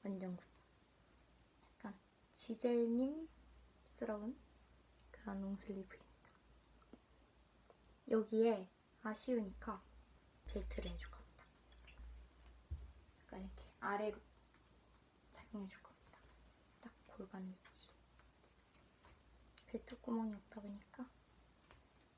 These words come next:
핀으로 벨트를 고정해줍니다. 그러면 이렇게. 여기에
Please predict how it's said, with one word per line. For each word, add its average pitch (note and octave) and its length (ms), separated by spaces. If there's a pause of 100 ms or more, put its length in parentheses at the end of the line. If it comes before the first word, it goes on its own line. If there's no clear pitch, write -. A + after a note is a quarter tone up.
(1040)
핀으로 B3 320 (1400)
벨트를 - 600 (200)
고정해줍니다. - 1200 (960)
그러면 A3+ 380 (160)
이렇게. - 360 (2750)
여기에 G#3+ 480